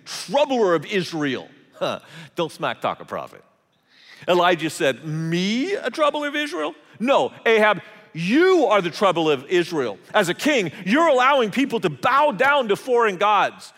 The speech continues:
I call you out." <laughs> You remember that in, in, like, middle school? "After school, man, I call you out behind the gym."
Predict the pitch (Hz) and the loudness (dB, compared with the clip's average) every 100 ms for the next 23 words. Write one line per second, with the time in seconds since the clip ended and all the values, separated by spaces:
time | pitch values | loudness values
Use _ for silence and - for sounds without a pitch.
0 | - 262 208 - - 320 320 277 240 208 | -4 0 0 -2 0 2 2 0 0 2
1 | 180 139 101 - - _ _ _ 403 330 | 2 0 -6 -18 -20 _ _ _ -8 -8
2 | - _ _ _ - - - - 190 190 | -14 _ _ _ -20 -20 -20 -14 -6 -4
3 | 190 180 180 165 135 - - 131 127 127 | -2 0 0 0 -6 -12 -10 -10 -8 -8
4 | 123 147 160 151 160 151 147 - _ _ | -6 -6 -6 -6 -6 -4 -6 -12 _ _
5 | - - 185 185 175 - 208 165 151 151 | -20 -6 -6 -4 -12 -12 -10 -10 -8 -10
6 | 151 147 - 170 170 160 143 147 180 160 | -10 -12 -10 -8 -4 -4 -4 -8 -10 -10
7 | 135 156 135 | -10 -8 -8